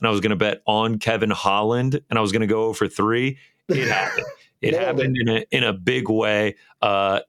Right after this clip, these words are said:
Speaker 1: Netherlands, enemy number one. If you're listening in Amsterdam, if you're listening, drinking a Heineken right now, know that you are officially my
Speaker 2: You
Speaker 1: enemy.
Speaker 2: made an enemy for life. I will
Speaker 1: The
Speaker 2: say to
Speaker 1: entire
Speaker 2: you,
Speaker 1: country.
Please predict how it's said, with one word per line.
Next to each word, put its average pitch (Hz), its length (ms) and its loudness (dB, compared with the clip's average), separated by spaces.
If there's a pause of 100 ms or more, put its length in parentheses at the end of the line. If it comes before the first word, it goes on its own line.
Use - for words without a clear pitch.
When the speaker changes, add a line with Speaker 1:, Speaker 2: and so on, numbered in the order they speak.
Speaker 1:
Netherlands, 117 680 0
enemy 120 300 0
number 113 240 0
one. 110 340 2
If - 220 -6
you're 92 80 2
listening 107 480 0
in 101 80 0
Amsterdam, 104 720 0
if 92 140 -4
you're 87 120 0
listening, 110 720 0 (160)
drinking 104 420 0
a 92 140 2
Heineken 113 440 0
right 107 200 2
now, 104 300 2 (340)
know 104 560 0 (240)
that 107 240 0
you 104 180 2
are 95 160 2
officially 90 380 0
my 87 160 0
Speaker 2:
You 131 60 2
Speaker 1:
enemy. 139 160 0
Speaker 2:
made 143 100 -2
an 147 60 2
enemy 147 280 0
for 143 180 -4
life. 131 300 -2 (500)
I 151 180 2
will 160 120 2
Speaker 1:
The 147 80 -2
Speaker 2:
say 147 120 -2
to 131 40 0
Speaker 1:
entire 120 300 0
Speaker 2:
you, 120 40 0
Speaker 1:
country. 113 460 -2